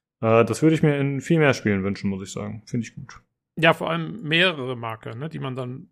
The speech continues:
Speaker 1: Mhm.
Speaker 2: beschriften kann. Also, weil man kann ja meistens einen Marker, kannst du eigentlich immer setzen, aber es ist halt immer nur, nur einer und wenn du einen anderen setzen willst, dann ist der wieder weg.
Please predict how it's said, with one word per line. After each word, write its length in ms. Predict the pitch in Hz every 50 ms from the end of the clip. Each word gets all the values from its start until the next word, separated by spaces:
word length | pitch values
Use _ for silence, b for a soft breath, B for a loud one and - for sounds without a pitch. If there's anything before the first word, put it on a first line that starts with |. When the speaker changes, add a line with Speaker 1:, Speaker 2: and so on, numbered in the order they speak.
| _
Speaker 1:
Mhm. 80 | 151 139
Speaker 2:
beschriften 380 | 147 202 151 147 - - 143 -
kann. 220 | 135 117 110 -
Also, 200 | - 131 143 139
weil 120 | 151 151
man 140 | 143 147 143
kann 140 | - 156 160
ja 80 | 165 160
meistens 340 | 151 156 156 - 160 -
einen 320 | - 147 143 156 170 175 165
Marker, 440 | 143 139 151 160 - 180 180 - 208 - -
kannst 240 | - 160 160 -
du 40 | 180 147
eigentlich 220 | 151 151 143 -
immer 180 | 190 170 170 143
setzen, 540 | 131 156 175 170 - 214 208 208 208 196 -
aber 220 | 143 143 147 151
es 180 | 147 143 131 -
ist 120 | 143 -
halt 120 | 160 143 135
immer 140 | 143 147 143
nur, 80 | 143
nur 180 | 139 139 139 139
einer 420 | 139 143 156 180 190 185 180 180
und 460 | 160 143 143 143 139 135 - - - _ _
wenn 100 | - 143
du 60 | 147
einen 80 | 151 -
anderen 200 | 151 151 156 143
setzen 280 | 143 147 - - 143 135
willst, 180 | 135 131 -
dann 100 | 139 131
ist 120 | 131 - -
der 80 | 135
wieder 160 | 135 131 131
weg. 200 | 127 135 - -